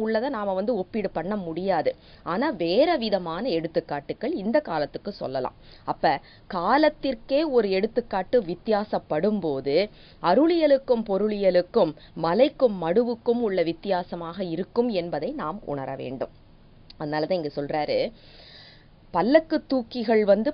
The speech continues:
பாவம் செய்தவர்கள் என்று சொன்னது ஒரு காலம். அது வந்து நம்ம திருவள்ளுவ தேவ நாயனார் சொன்னாரு, உலகியலுக்கு அது பொருந்தது.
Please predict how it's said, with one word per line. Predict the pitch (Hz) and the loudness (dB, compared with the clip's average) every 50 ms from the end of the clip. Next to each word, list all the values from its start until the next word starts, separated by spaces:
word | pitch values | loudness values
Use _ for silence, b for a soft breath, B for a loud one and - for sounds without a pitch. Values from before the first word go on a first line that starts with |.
| - 226 | -4 -2
பாவம் | 175 180 202 233 262 247 233 | 2 2 4 4 4 2 0
செய்தவர்கள் | 233 - 196 196 190 202 196 190 190 196 214 220 196 | 0 -2 -2 0 2 2 2 2 2 2 2 2 2
என்று | 190 185 180 185 | 0 -2 -2 -4
சொன்னது | 185 - 185 170 190 208 202 214 254 | -6 -4 -4 -2 0 0 0 0 2
ஒரு | 202 165 165 170 | 2 2 2 2
காலம். | 170 - 151 156 170 214 226 180 151 139 151 190 233 226 - | 0 -2 0 0 2 2 2 2 2 2 0 -2 -2 -2 -2
அது | 160 165 170 185 | 0 0 2 2
வந்து | 170 175 190 220 254 | 2 2 2 2 2
நம்ம | 233 190 160 156 151 151 151 147 147 139 139 139 - | 0 0 -2 -2 -2 -2 -2 0 0 0 0 0 0
திருவள்ளுவ | - 202 233 247 254 247 233 196 | 4 6 6 6 8 6 4 4
தேவ | 180 175 160 160 | 4 2 2 0
நாயனார் | 156 156 151 156 160 165 170 196 214 - | 0 -2 -4 -4 -4 -2 -4 -4 -2 -2
சொன்னாரு, | 175 156 170 180 170 160 156 151 143 151 165 - - 143 | -2 -2 -2 -2 -2 -2 -2 0 0 -2 -2 -2 -2 -2
உலகியலுக்கு | 147 175 220 226 262 247 226 208 - - - 269 | 0 0 0 4 4 4 4 2 -2 -2 -2 0
அது | 226 180 175 - | 0 0 -2 -4
பொருந்தது. | - 160 160 180 202 196 185 170 160 156 | -4 -2 -2 -2 0 -2 -2 -2 -2 0